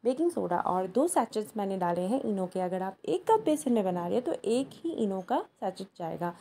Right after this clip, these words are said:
तो इसको एक ही डायरेक्शन में घुमाना है और बिना देरी किए हुए इसको फिर से आपको बर्तन में डाल देना है। जी हाँ, ये देखिए मैंने डाल दिया और खौलते हुए पानी में आपको इस बर्तन को रख देना है और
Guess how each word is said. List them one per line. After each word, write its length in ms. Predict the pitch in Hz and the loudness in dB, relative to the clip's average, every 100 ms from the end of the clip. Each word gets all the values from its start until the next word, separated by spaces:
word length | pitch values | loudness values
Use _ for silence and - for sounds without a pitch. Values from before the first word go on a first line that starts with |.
| - - - - | -18 -20 -16 -4
तो 100 | 285 | -2
इसको 220 | 277 - | -2 0
एक 220 | - 269 339 | 4 4 4
ही 60 | |
डायरेक्शन 400 | 311 247 240 233 | 2 2 4 4
में 140 | 226 220 | 4 2
घुमाना 400 | 202 180 170 170 | 0 -2 -2 -4
है 240 | 185 254 | -2 -2
और 240 | - 214 208 | 0 0 2
बिना 340 | 214 269 381 | 6 8 8
देरी 260 | 349 269 196 | 6 4 2
किए 200 | - 175 | -2 -2
हुए 160 | 180 | 0
इसको 240 | 180 - 208 | -2 -4 -6
फिर 200 | - 254 | -2 -2
से 160 | 254 | 2
आपको 320 | 269 196 - 233 | 2 2 -2 0
बर्तन 320 | 196 - 202 | 0 0 -2
में 160 | 214 | -2
डाल 220 | 220 180 170 | 0 -2 -2
देना 200 | 170 175 | -2 -4
है। 300 | 180 185 170 | -6 -6 -6
जी 140 | 180 | -6
हाँ, 160 | 180 175 | -4 -4
ये 100 | 180 | -4
देखिए 280 | 185 202 294 | -4 -2 0
मैंने 240 | 254 202 | 0 0
डाल 260 | 190 185 185 | 2 2 2
दिया 200 | 208 294 - - - - | 0 -2 -4 -20 -14 0
और 220 | 214 208 | 2 2
खौलते 360 | 214 240 269 294 | 0 -2 0 2
हुए 140 | 320 | 2
पानी 320 | 311 214 180 | 4 4 2
में 140 | 185 240 | 0 0
आपको 480 | 214 - - 302 403 - _ | -2 -6 -2 -2 -2 -6 _
इस 100 | 202 | -6
बर्तन 380 | 196 196 - 202 | 2 2 0 -4
को 220 | 208 330 440 - _ - | 2 2 2 -8 _ -2
रख 180 | 190 - | -2 -4
देना 220 | 185 185 | -8 -6
है 300 | 190 220 254 | -6 -2 -2
और 140 | 208 | -2